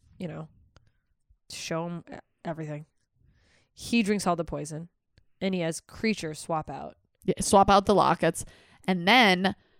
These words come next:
Speaker 2: he's like, "Creature, you go home,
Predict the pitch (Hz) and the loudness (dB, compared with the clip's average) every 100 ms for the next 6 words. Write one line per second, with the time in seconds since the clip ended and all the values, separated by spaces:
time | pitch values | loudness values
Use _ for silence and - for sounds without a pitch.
0 | _ - - 220 190 180 - 247 - 196 | _ -20 0 2 2 0 4 4 6 4
1 | 170 - _ 170 165 175 247 196 202 196 | 4 -2 _ -8 2 8 8 10 8 10
2 | 180 202 208 151 110 170 | 8 6 4 2 -2 -8